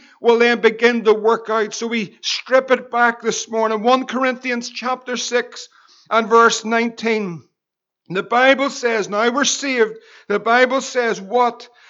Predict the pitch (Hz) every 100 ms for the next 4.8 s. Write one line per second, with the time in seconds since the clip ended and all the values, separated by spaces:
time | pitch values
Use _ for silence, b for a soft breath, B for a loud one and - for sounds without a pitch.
0 | b - 214 254 262 285 262 262 254 247
1 | 202 165 208 262 277 208 247 240 220 165
2 | 135 185 226 247 277 269 247 - 262 240
3 | 196 170 b b b 220 226 220 220 -
4 | - 254 277 254 220 220 185